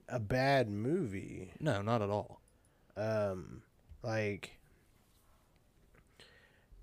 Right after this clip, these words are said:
Speaker 1: you can tell they didn't they didn't have the biggest budget to work with, and, um, I never hold that against a movie.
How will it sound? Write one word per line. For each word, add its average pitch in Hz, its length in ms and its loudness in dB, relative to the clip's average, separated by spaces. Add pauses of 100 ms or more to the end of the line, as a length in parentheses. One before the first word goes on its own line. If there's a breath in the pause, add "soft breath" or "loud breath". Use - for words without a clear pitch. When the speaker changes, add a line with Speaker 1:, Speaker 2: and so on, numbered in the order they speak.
(260)
Speaker 1:
you 131 140 0
can 147 240 4
tell 107 300 2
they 107 160 -2
didn't 104 340 -4 (340)
they 139 120 4
didn't 156 240 2
have 123 320 2
the 117 80 2
biggest 107 480 -4
budget 98 360 -6
to - 80 -8
work 98 300 -6
with, 101 320 -6 (500 soft breath)
and, 104 440 -4
um, 90 400 -4 (1400 soft breath)
I 123 120 0
never 131 500 4
hold 123 380 0
that 117 200 2
against 104 460 -4
a 107 40 -2
movie. - 480 -6